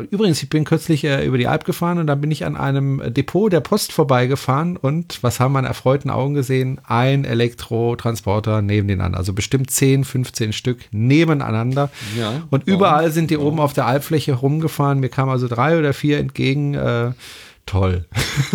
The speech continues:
Speaker 2: Sehr, sehr
Speaker 1: <laughs> Fand
Speaker 2: schön,
Speaker 1: ich sehr
Speaker 2: ja.
Speaker 1: schön. So, äh,
Speaker 2: Und ich hab in Stuttgart hab ich, äh, hab ich den E-Crafter gesehen von V W.
Speaker 1: Oh.
Speaker 2: Der fährt da rum für, für G L S.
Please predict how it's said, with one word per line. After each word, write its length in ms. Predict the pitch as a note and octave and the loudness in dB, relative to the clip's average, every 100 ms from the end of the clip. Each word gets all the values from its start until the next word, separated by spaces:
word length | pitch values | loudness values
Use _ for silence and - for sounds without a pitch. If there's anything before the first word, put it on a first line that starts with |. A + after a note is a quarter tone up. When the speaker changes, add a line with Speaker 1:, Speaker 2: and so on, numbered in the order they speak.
| C#3 | 0
Speaker 2:
Sehr, 220 | C#3 - - | 0 -2 -2
sehr 240 | A#2 D3+ C#3 | -4 -2 2
Speaker 1:
<laughs> 20 | |
Fand 200 | B2+ B2+ | 2 2
Speaker 2:
schön, 80 | G2 | 0
Speaker 1:
ich 60 | |
sehr 160 | A#2+ A#2 | 2 2
Speaker 2:
ja. 60 | |
Speaker 1:
schön. 280 | A2+ G#2+ G2 - - - - | 2 -4 -6 -8 -14 -16 -10
So, 340 | - E3 A#2 - - - | 0 2 0 -4 -10 0
äh, 160 | D#3+ | 2
Speaker 2:
Und 120 | F3+ E3 | 2 0
ich 140 | E3+ | -2
hab 140 | E3+ | -2
in 120 | C3+ C#3 | -2 -6
Stuttgart 420 | G3 F#3 D#3 C#3+ | -6 -4 -2 0
hab 180 | C#3+ D3 | 0 0
ich, 240 | C#3 - | -2 0
äh, 40 | B2+ | 2
hab 720 | B2+ B2 A#2 A2+ A2 A2 A2+ | 4 4 2 2 0 -2 -6
ich 100 | - | -6
den 100 | G2+ | -6
E-Crafter 600 | F#2 - A#2 G#2 - G#2+ | -6 -2 0 0 -2 -2
gesehen 340 | G2 A2 G2+ | -2 0 0
von 160 | G#2+ G#2 | 0 -2
V 200 | A2+ A2 | 0 2
W. 160 | E3 - - - - _ _ | 0 -2 -10 -20 -20 _ _
Speaker 1:
Oh. 260 | B3+ E4 A#2 - - - | -4 -2 -2 -4 -12 -2
Speaker 2:
Der 140 | B2+ | -2
fährt 220 | B2+ D3+ D#3 | 0 0 2
da 60 | |
rum 180 | C#3+ E3 | 0 0
für, 160 | D3 C3 | -2 -2
für 140 | C#3 | -4
G 120 | C3+ | -2
L 120 | B2+ | -2
S. 240 | B2 F3 | -2 -4